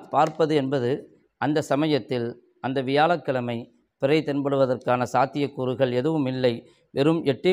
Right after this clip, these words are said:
முக்கால் மணி நேரம் ஆகக்கூடிய சந்திரனுடைய ஒரு வயதில் இருக்கக்கூடிய அந்த நிலையில் பிறை தென்படும் என்று சொல்ல முடியாது. எனவே இதுபோன்ற கேள்விகளை வந்தால் நாம் அதை தவிர்த்து விட வேண்டும். நாம் நமக்கு அதிகாரப்பூர்வமான ஷரியா ரீதியான யௌமுஷக்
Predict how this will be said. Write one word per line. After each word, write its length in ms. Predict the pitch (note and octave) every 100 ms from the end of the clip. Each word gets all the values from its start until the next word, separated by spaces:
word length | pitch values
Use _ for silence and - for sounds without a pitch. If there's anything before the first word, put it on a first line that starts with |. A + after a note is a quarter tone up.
| F3+
முக்கால் 420 | D#3 - D#3+ D3+ B2+ B2+
மணி 120 | D3 D#3
நேரம் 280 | D#3 D3+ C#3 C3+
ஆகக்கூடிய 500 | C#3 C3 C#3+ C#3 C3 B2+ A2+ - _ -
சந்திரனுடைய 640 | C#3 D3 D3 C#3+ C3+ C3 A#2+ A#2 B2+
ஒரு 100 | B2+
வயதில் 320 | B2 C3+ C#3 C3
இருக்கக்கூடிய 480 | B2 C3 - A#2+ A#2+ A2+
அந்த 160 | A#2+ A#2
நிலையில் 320 | A#2+ C#3 E3 - _ _ -
பிறை 160 | D3+ D3+
தென்படும் 380 | D3+ E3 F3 F3+
என்று 120 | D3+ C#3
சொல்ல 140 | C3+ C3+ C#3+
முடியாது. 380 | A#2 A2 A2+ E3+ - _ _ C3+
எனவே 220 | D3+ D#3 C#3+
இதுபோன்ற 380 | D#3+ F3 E3+ E3+ D3+
கேள்விகளை 520 | D#3+ E3 C#3+ C3+ C3 B2+ - B2
வந்தால் 320 | C3+ C#3+ C3+
நாம் 160 | C3 C3
அதை 120 | B2 -
தவிர்த்து 300 | C3 D#3+ D#3 D3
விட 100 | C3 A#2
வேண்டும். 320 | A2+ D3 A#3 - _ _
நாம் 280 | B2 C3+ C3+ C3 B2
நமக்கு 340 | C#3 D3+ D3+ C#3 C3 - - -
அதிகாரப்பூர்வமான 1000 | B2 E3 F#3+ G3 G3 E3+ D#3+ C#3 B2 A2+ B2+ - _ _ _
ஷரியா 380 | - C#3 E3 F#3 F#3+
ரீதியான 380 | E3+ D#3 D#3 C#3+ C3
யௌமுஷக் 480 | C#3 D3+ - F#3+